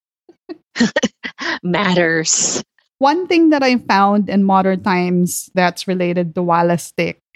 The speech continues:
Speaker 1: I saw an article that was published in February twenty twenty-one about Unilever Philippines partnering with the city government of Pasig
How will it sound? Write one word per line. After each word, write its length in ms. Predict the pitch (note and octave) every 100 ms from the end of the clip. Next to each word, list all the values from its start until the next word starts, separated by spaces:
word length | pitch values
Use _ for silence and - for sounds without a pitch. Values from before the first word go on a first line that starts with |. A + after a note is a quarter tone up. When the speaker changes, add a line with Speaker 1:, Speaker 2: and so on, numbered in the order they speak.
| - _ _ _ -
Speaker 1:
I 140 | A3+
saw 280 | A3 B3 G#3+
an 100 | G#3+
article 460 | G3+ G3 G3+ G3
that 160 | F3+ F3+
was 200 | F3 -
published 500 | - F3 F3 E3+ -
in 160 | E3+ E3+
February 580 | E3 E3 F3 E3 E3
twenty 340 | D#3+ F3 E3+ E3
twenty-one 840 | - E3+ E3 E3+ D#3+ E3+ E3+ E3
about 480 | F3+ D#3+ E3 E3 E3 _ _ _ _ -
Unilever 800 | F#3+ G#3 A3 G#3 G3 F#3+ F#3 F#3
Philippines 1040 | - F3+ F#3 F3+ A3 A#3 B3 C4+ C4+ - - _ _ _ -
partnering 720 | G#3 G3+ - G#3+ G#3+ G#3 G#3+
with 200 | F#3+ F#3
the 80 | F3+
city 320 | - F#3+ G3
government 600 | F3+ E3+ F3 F3 F3 F3
of 180 | E3+ -
Pasig 760 | E3+ D#3 - G3 G#3 G3+ F3